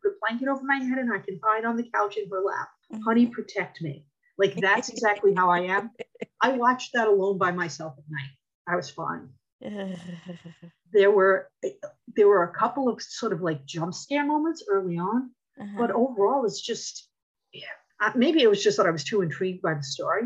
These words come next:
Speaker 1: as I watched it unfold. So
Speaker 2: Maybe you were caught up in all the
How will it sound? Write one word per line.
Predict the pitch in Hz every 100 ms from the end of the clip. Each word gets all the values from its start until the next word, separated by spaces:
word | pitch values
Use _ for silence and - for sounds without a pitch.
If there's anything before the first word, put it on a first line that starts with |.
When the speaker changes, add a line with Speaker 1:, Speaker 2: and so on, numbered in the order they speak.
| 240 -
Speaker 1:
as | 170
I | 160
watched | 156 160 160 -
it | 175 -
unfold. | 160 139 156 156 208 233 _ _ -
So | 240
Speaker 2:
Maybe | 277 277 214 175 170 165
you | 185 208
were | 202 185 - -
caught | - 214
up | 202 196
in | 196
all | 185 185
the | 175 175 170 156